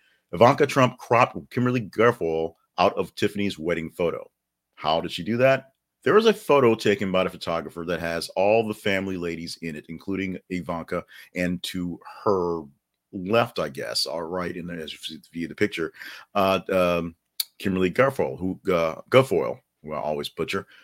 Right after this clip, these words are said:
who is Don Junior's, uh, girlfriend, and also a crazy lady as well.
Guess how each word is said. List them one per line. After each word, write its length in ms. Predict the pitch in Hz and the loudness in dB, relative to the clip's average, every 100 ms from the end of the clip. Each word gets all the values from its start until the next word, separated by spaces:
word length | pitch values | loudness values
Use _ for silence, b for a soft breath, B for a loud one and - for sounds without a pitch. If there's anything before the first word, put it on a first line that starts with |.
| b | b
who 320 | - 120 117 | -4 0 0
is 240 | 110 92 80 | 2 0 0
Don 420 | 78 82 80 80 | -2 -2 -2 -6
Junior's, 580 | 71 80 76 73 71 - | -8 -10 -8 -8 -10 -8
uh, 220 | 73 71 65 | -8 -8 2
girlfriend, 540 | 101 104 - 64 - _ _ _ _ _ _ _ _ _ _ _ _ | 6 6 2 -10 -10 _ _ _ _ _ _ _ _ _ _ _ _
and 120 | 76 | -6
also 320 | 73 78 - 73 | -6 -6 -8 -8
a 40 | |
crazy 320 | - 69 62 | -8 -10 -10
lady 200 | 67 65 | -12 -12
as 140 | 65 - | -10 0
well. 320 | 95 78 | 4 4